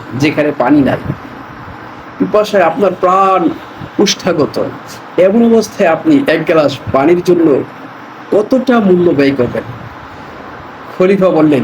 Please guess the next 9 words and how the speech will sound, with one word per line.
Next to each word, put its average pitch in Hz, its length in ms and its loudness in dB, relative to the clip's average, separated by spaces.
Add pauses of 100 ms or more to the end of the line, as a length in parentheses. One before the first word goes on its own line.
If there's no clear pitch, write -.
"যেহেতু 202 380 4 (120)
পানি 196 480 2 (200)
না 294 380 6 (100)
পেলে 220 280 4
আমার 165 360 2 (240)
মৃত্যু 214 460 4
হবে, 165 220 4 (260)
তাই 160 160 4
আমার 156 300 2